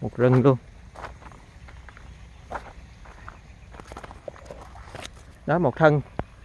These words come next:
kích thước trung bình là năm mươi cm nha các anh chị. Thì một thân đó là năm, năm chục nghìn cho một thân. Còn các cái giò của Nguyễn thì Nguyễn ghép vào bản dớn nè. Hiện tại thì mầm gốc nó chưa lên nha các anh chị.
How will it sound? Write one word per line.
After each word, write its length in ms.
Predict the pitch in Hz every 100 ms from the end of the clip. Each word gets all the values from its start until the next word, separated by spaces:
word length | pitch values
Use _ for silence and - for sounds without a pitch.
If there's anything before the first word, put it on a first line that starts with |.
| - - -
kích 160 | 208 -
thước 220 | 214 277 - - - - - - -
trung 200 | 185 185
bình 180 | 165 151
là 140 | 143
năm 220 | 156 170
mươi 140 | 175 165
cm 240 | 170 170
nha 120 | 165
các 100 | 180
anh 100 | 196
chị. 140 | 160 123 - -
Thì 80 |
một 140 | 135 127
thân 200 | 170 151
đó 140 | 165
là 140 | 190 139
năm, 180 | 151 147 -
năm 200 | 160 156
chục 140 | 143 143
nghìn 200 | 127 120
cho 80 |
một 160 | 143 120
thân. 160 | 160 139 - - - - - -
Còn 160 | 131 123
các 180 | 165 190
cái 180 | 190 180
giò 240 | 131 120
của 100 | 135
Nguyễn 220 | 139 123
thì 140 | 165 131
Nguyễn 200 | 120 139
ghép 200 | 165 -
vào 460 | 120 110 110 113
bản 260 | - 107 139
dớn 260 | 139 147 220
nè. 80 | 151 - - - - - - - - - - - - -
Hiện 160 | 135 127
tại 220 | 117 123
thì 120 | 135
mầm 200 | 127 113
gốc 200 | 135 208
nó 60 | 196
chưa 180 | 165
lên 240 | 156 151 143
nha 100 | 143
các 80 | 165
anh 100 |
chị. 120 | 156